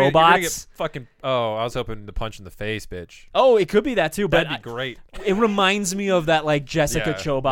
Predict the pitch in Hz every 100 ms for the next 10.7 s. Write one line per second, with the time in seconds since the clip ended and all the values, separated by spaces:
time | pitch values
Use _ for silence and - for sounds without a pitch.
0 | 131 123 131 135 139 143 147 - 160 147
1 | 131 131 131 147 156 156 156 156 143 131
2 | 127 117 120 120 - 113 107 - 107 110
3 | 113 110 110 113 117 107 110 104 104 110
4 | 107 104 101 - 107 - 104 98 101 98
5 | 104 101 98 98 92 90 120 208 143 104
6 | 78 104 90 80 123 123 107 151 170 180
7 | 196 196 170 170 147 110 101 107 160 170
8 | 165 175 185 170 - - 151 160 156 -
9 | - 143 147 135 123 123 123 123 123 117
10 | 117 123 - 127 120 120 127